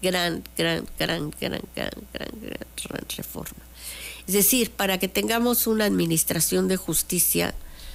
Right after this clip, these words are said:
que no sea, pues sí, benéfica, se necesita, a como dé lugar, entrarle al tema de las fiscalías. No, los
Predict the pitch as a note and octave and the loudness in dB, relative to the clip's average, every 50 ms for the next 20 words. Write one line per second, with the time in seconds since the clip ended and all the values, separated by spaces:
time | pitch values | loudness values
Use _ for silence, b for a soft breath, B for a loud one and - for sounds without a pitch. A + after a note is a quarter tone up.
0 | B B B B B B - - F3+ E3+ D#3+ E3 E3 D#3+ D#3+ - - F#3+ F3+ F3+ | B B B B B B 0 2 4 4 4 4 4 4 4 4 4 4 4 4
1 | F3+ F3+ F3+ F3+ E3+ E3+ - - - - - - - - - F3 - - - C4 | 4 4 2 2 0 -4 -6 -12 -18 -20 -20 -20 -6 -2 0 2 4 4 6 6
2 | F#4+ G#4+ F4 C4 F3+ F3 F3+ G3+ G#3+ G#3 - A3+ G3 - - G3 G#3 A3+ - B | 6 6 6 4 4 4 6 4 4 4 2 2 0 2 0 0 0 0 -2 B
3 | B B B B B B B B B - - A3+ G#3+ F#3+ F#3+ F#3 F3 - F#3 E3+ | B B B B B B B B B 2 4 4 4 4 4 4 4 4 4 4
4 | - - G#3+ G#3+ - - - - F2 - - - - - G1+ - - - F3+ F3+ | 4 4 2 0 -2 -2 -2 -2 -2 -2 -2 -6 -10 -14 -18 -10 -4 -4 -4 -4
5 | - - G3 F#3 F3+ F3+ F3+ F#3 G3+ A3 G#3+ G3 F#3+ G3 G3+ G3 G3 F#3+ E3+ D#3+ | -2 -2 0 2 4 4 4 4 4 4 4 4 4 2 2 2 0 0 0 0
6 | - E3+ F3 F3 F3 F3+ F3 E3+ D#3+ - - F3 F3 F3 F3 E3+ D#3+ D3+ D#3 D3+ | 0 0 0 0 2 0 0 0 0 0 0 2 2 2 2 2 2 2 0 0
7 | - - - - - E3+ D#3+ D3 C#3 C#3+ D3+ - - - - - - B B B | 0 2 2 2 2 0 0 0 0 0 0 0 0 -2 -2 -6 -10 B B B
8 | B B B B B B B B B B B B - G#3 G#3+ A3+ A#3+ B3 B3 B3 | B B B B B B B B B B B B 0 2 4 4 4 4 4 4
9 | A#3+ - - - - - - - - - - - - - - - - - - - | 2 0 -4 -10 -18 -20 -20 -20 -20 -20 -20 -20 -20 -20 -20 -20 -20 -20 -14 -4
10 | - F#3+ G#3 - - | 0 0 0 0 -2